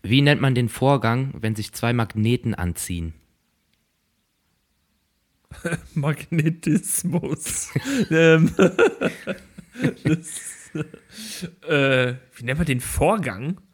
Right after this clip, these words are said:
Speaker 1: Mhm. Wusste ich auch nicht. Das wäre eine, die hätte ich auf jeden Fall auch falsch beantwortet. Fängt mit A
Speaker 2: Äh.
Speaker 1: an.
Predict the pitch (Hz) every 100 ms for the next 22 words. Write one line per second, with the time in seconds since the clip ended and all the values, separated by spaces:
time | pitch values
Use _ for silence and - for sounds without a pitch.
0 | _ _ 101 92 90 107 _ _ _ _
1 | _ _ _ 113 110 104 92 95 - 90
2 | - 101 98 98 98 92 - 73 90 92
3 | 90 87 - 90 - 76 85 82 87 -
4 | - - - - - _ - - - -
5 | - - - - - - _ - - _
6 | _ _ _ _ _ _ _ _ _ _
7 | _ _ _ _ _ _ _ _ _ _
8 | _ _ - 95 101 - 95 98 101 -
9 | 85 82